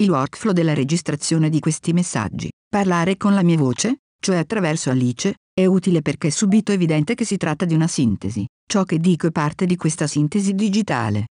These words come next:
è essa stessa materia digitale, cioè, ci si è già immersi, ci si è già dentro. Non c'è nessun luogo in cui voglio condurti,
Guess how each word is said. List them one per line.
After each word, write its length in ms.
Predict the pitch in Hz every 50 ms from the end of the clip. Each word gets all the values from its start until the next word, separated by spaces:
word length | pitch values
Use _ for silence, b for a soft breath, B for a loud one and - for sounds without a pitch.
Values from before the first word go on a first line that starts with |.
| _ _
è 120 | - 160 165
essa 260 | 156 147 - - 190
stessa 340 | - - - 160 - - 160
materia 400 | 147 147 151 - 147 151 170 175
digitale, 720 | 190 220 196 196 220 202 165 139 117 110 104 104 104 113 - _ _ _
cioè, 320 | - - 190 165 160 190 214 - _ _ _ -
ci 120 | - 220
si 120 | 208 -
è 80 | 226 214
già 120 | 185 185
immersi, 720 | 180 202 202 190 160 135 131 131 151 - - - 190 - - _ _ _ _
ci 120 | - - 208
si 100 | - 190
è 100 | 165 147
già 160 | 156 165 156
dentro. 600 | 147 147 131 98 98 101 - - 107 - 110 - _ _ _ - 208
Non 120 | 208 202
c'è 140 | 196 - 226
nessun 380 | 196 180 175 - - 202 196 196
luogo 260 | 180 151 143 143 147
in 120 | 131 131
cui 160 | - - 190 175
voglio 260 | 175 175 170 151 143
condurti, 640 | - 190 180 180 156 127 104 95 87 - _ - 101